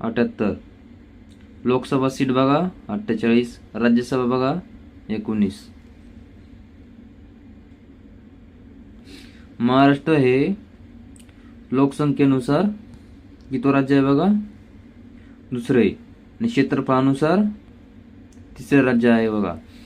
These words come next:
प्रथम क्षेत्रफळानुसार राज्य आहे बघा राजस्थान, दुसरं आहे मध्य प्रदेश आणि तिसरं आहे बघा महाराष्ट्र.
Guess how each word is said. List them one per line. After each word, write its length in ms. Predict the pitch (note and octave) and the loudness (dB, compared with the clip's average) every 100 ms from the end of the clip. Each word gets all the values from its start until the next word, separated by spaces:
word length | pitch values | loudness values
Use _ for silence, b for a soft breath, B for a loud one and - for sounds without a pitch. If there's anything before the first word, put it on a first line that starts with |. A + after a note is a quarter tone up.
| B B - | B B -8
प्रथम 260 | A#2 A#2 C#3 | -4 0 0
क्षेत्रफळानुसार 760 | C#3 C3 C3+ C3+ C3 C3 C3 | 0 -2 -2 -2 -2 -2 -2
राज्य 300 | B2 A#2+ A#2+ | -2 -2 -2
आहे 360 | B2+ B2 B2 A#2+ | -2 -2 0 0
बघा 320 | A#2+ C3+ F#3+ F3+ - - - - - - - - - - - - - - - - - - - - B B B - - - - - - - - - - - | 0 0 -2 -4 -12 -20 -20 -20 -20 -20 -20 -20 -20 -20 -20 -20 -20 -20 -20 -20 -20 -20 -20 -20 B B B -20 -20 -20 -20 -20 -20 -20 -20 -20 -20 -6
राजस्थान, 680 | A2 A#2 B2 A#2 - A2+ F#2 - - - - - - - B B - | 0 2 0 -2 -2 -2 -2 -6 -18 -20 -20 -20 -20 -20 B B -14
दुसरं 260 | A#2 A#2 B2+ | -10 -4 0
आहे 240 | B2 B2+ | 2 2
मध्य 320 | D3+ C#3 A#2+ A#2+ | 0 0 0 0
प्रदेश 460 | A#2 G#2+ G#2+ F#2 - - - | -2 0 0 0 -6 -18 -12
आणि 100 | G2+ | -6
तिसरं 220 | A#2 A#2+ | -6 0
आहे 120 | B2 A#2 | 2 4
बघा 300 | A#2 B2 D3+ | 4 2 0
महाराष्ट्र. 580 | C3+ A2+ A2 G#2+ G2 | 0 0 -2 -6 -8